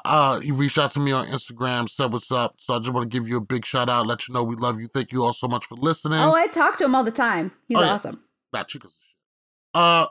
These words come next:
Speaker 1: all right,
Speaker 2: Hey,
Speaker 1: let me go ahead and
Speaker 2: boo.
Speaker 1: close. Ah, I'm gonna close this out. All right. Uh, thank you guys all for watching.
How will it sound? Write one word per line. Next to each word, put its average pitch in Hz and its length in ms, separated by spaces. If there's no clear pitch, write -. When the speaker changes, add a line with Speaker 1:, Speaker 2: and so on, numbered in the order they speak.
Speaker 1:
all 180 80
right, 226 120
Speaker 2:
Hey, 190 120
Speaker 1:
let - 40
me - 40
go - 100
ahead 220 160
and 214 80
Speaker 2:
boo. 214 60
Speaker 1:
close. 165 200
Ah, 339 1000
I'm 285 100
gonna 180 160
close 170 220
this 165 140
out. 135 220
All 185 100
right. 147 180
Uh, 175 160
thank 226 200
you 208 80
guys 208 220
all 190 220
for 175 180
watching. 139 500